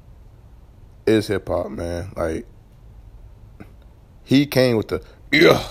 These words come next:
like, that's Push. Like, like, like, me and my boy Skint always say, like, "Yo, Pu-, Push is one of our favorite rappers, my nigga." So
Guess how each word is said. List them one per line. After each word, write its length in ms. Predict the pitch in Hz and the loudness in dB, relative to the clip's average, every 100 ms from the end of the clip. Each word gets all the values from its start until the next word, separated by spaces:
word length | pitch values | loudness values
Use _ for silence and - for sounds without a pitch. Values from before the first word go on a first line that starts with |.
| - | -6
like, 340 | 98 101 82 - - - - - - | 2 2 2 -8 -20 -20 -20 -16 2
that's 220 | 139 135 | 4 4
Push. 520 | - - 156 123 - | 2 4 6 4 2
Like, 340 | 95 90 - - - - - - - - - - - - - - | 0 0 0 -8 -20 -20 -20 -20 -20 -20 -20 -20 -20 -20 -20 -14
like, 420 | - 98 - - - - - - - | -4 -4 -4 -8 -14 -20 -20 -20 -4
like, 160 | 104 110 | 0 2
me 140 | 135 | 2
and 80 | 143 | 2
my 100 | 139 | 2
boy 260 | 135 139 127 | 4 2 2
Skint 420 | - 139 127 - | 0 2 2 4
always 380 | 123 123 120 - | 4 6 2 2
say, 240 | 120 104 | 2 2
like, 220 | 98 95 | 0 0
"Yo, 360 | 101 101 90 - - - - - - - - - - - - - - - - - | 2 2 0 -4 -16 -20 -20 -20 -20 -20 -20 -20 -20 -20 -20 -20 -20 -20 -20 -6
Pu-, 200 | - 151 | 0 2
Push 220 | - 160 151 | 4 2 2
is 100 | 120 | 0
one 160 | 123 | 2
of 60 | 113 | 4
our 100 | 120 | 4
favorite 260 | 113 107 98 | 4 0 2
rappers, 400 | 113 - 87 92 | 2 2 -6 -6
my 120 | 92 | -6
nigga." 280 | 98 98 92 | -4 -6 -6
So 360 | 101 95 87 | -2 -2 -2